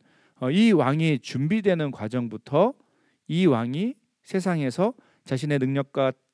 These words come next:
능력과 탁월함을 드러내면서 사명을 완성하는 것,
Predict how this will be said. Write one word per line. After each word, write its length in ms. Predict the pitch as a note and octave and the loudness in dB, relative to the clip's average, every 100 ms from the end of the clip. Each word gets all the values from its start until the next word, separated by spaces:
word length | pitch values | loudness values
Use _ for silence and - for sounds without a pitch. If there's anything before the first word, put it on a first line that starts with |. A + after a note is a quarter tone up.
| _ | _
능력과 500 | - C3+ C#3+ D#3 D3+ | -8 -4 0 0 0
탁월함을 480 | D3 G3+ G3+ F#3 E3+ | -2 -2 0 0 0
드러내면서 720 | C#3 C#3 D3 C#3 C3 B2 D3 D3+ | 0 0 0 0 -4 -4 -4 -8
사명을 760 | - A3 A3+ G#3 F#3+ D3 G#2 _ _ | -6 -4 -2 -2 -2 -2 -4 _ _
완성하는 560 | A#2 C3 D3+ E3 A#2 G2 | -4 -2 0 -2 -4 -8
것, 100 | F2 | -14